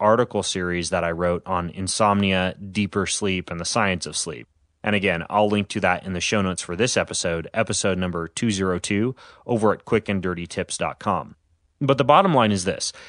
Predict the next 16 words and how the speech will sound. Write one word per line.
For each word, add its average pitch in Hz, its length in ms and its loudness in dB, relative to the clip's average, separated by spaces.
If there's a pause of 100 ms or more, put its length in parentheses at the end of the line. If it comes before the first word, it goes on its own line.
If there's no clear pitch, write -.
If 107 160 -6
you're 151 280 2
exercising 120 640 0
frequently, 80 600 -6
then 113 160 0
I'd 113 240 2
encourage 143 380 0
you 104 60 -2
to 104 180 -4
ignore 101 880 2
these 104 300 0
new 117 140 2
recommendations 98 640 0
for 92 100 -8
seven 123 280 2
hours 87 340 0